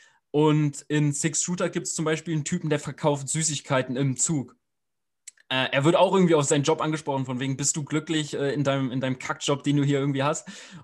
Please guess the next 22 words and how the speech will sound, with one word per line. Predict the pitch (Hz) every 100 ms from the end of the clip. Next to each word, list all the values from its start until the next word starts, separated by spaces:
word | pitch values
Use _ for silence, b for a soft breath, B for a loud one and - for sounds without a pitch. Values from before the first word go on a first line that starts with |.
| _
Äh, | 139
also | 135 135 131 143
das | 156 156
ist, | 175 135
das | 143
ist | 151
nur | 143
ein | 156
kleines | 160 160 151
Beispiel | 143 143 139
dafür, | 143 147
dass | 139 135
Elemente | 143 135 147 143
schon | - 139 131 b b b _ _ - _ -
in | 156
seinem | 151 151 143
Erstlingswerk, | 147 151 156 139 - 135 127 -
ähm, | - 127 123 120 117 117 117 117 -
angeführt | 139 131 - 139 131
wurden. | 131 143 156
Und, | - 139 139 139 135 - -
äh, | 139 135